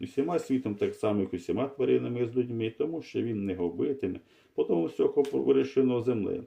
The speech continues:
І він дав їм таке знамення: «Коли повітря покриється хмарами, з'явиться в хмарах веселки, згідно завіт мій не буде знову губити водою всяке живе творіння на землі». І він змінив ї-,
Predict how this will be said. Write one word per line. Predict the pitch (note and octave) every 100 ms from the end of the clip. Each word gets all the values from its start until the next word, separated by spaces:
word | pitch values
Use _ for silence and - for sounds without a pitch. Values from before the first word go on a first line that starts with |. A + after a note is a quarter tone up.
| -
І | C#3+
він | D#3 B2+
дав | A2+ G2+
їм | F#2+
таке | F#2+ E2+ - - - - - - - - _ - E2+
знамення: | F#2 F#2 A#2 B2+ E2+ D#2 - _ _
«Коли | - D#3
повітря | D3+ C#3 C3 A2+
покриється | G#2 G#2 G#2 G#2 G2+ F2
хмарами, | - A2 C#3+ C3+ C3+
з'явиться | A#2+ B2 A#2+ A#2+ -
в | A2
хмарах | A#2+ A2+ A2 -
веселки, | G#2+ A#2+ G#2 G#2 C3+
згідно | C3+ - D3 B2+
завіт | B2 A2 G2+
мій | B2 C#3+
не | C#3
буде | C3+ C3+ B2+
знову | A#2+ D#3 D#3 C3+
губити | A2 F#2+ - E2
водою | D#2+ - B2+ G#2+ -
всяке | - - G2+ F2
живе | E2 F#2 B2+
творіння | - A#2+ A#2 G#2+
на | F2+
землі». | - F#2+ - - _ _ _ - - _ -
І |
він | F3 D3+
змінив | D3 C#3 B2+ G#2+
ї-, | A2+ G#2